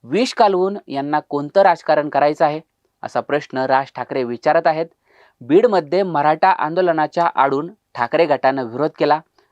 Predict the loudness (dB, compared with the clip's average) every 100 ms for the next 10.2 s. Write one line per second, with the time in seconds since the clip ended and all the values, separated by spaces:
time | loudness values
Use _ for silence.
0 | _ _ -4 0 0 0 -6 -4 -4 -4
1 | -4 2 4 4 0 -4 -4 -2 0 0
2 | 0 -6 -6 -4 -6 -2 -2 0 2 2
3 | 2 0 -2 -6 -6 -4 -2 -2 -2 -4
4 | -6 _ _ _ _ -2 0 2 0 0
5 | 2 4 4 4 4 2 2 0 -2 -4
6 | -4 -6 -8 _ _ -6 -2 -2 0 -2
7 | 0 0 0 0 0 -2 _ _ -12 -8
8 | -2 0 0 -2 -2 2 2 2 _ _
9 | _ 0 2 4 4 6 4 0 -4 -2
10 | 0 0